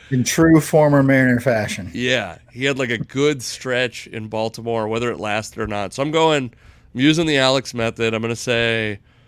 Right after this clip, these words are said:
Speaker 2: first season, last season, maybe the last two seasons are, like, partial, uh, partial plate appearance seasons. I'd say in a full season, six hundred plate appearances, I bet he averages around thirty home runs.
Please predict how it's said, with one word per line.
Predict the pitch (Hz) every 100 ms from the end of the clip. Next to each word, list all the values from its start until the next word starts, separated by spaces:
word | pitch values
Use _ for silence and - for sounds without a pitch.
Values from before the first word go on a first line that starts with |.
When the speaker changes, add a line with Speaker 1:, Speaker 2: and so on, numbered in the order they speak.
| _ _ _ - 127
Speaker 2:
first | - 147 151 135
season, | - 147 135 139
last | 123 127 135 123
season, | - 139 131 131 127 120
maybe | 117 120
the | 113
last | 113 113 110 -
two | - 135
seasons | - 135 131 123 123 120
are, | 110
like, | 104 98 -
partial, | - 123 123 - 123 120 113 - _ _ _ _ _ -
uh, | 120 113 104 98 95
partial | - 127 120 120
plate | - 127
appearance | 123 135 127 120
seasons. | - 135 120 131 123 120 - _
I'd | 117 110
say | - 151 143 131 123 _ _ _ _ _
in | 131
a |
full | 113 - 180 185
season, | 175 180 175 190 185 175
six | - 175 151
hundred | 160
plate | 151 160 156
appearances, | 160 151 143 156 143
I |
bet | 123
he | 131 -
averages | 117 123 131 127 123
around | 117 107
thirty | 98 - 131 135 139
home | 127 131 123
runs. | 123 131 151 156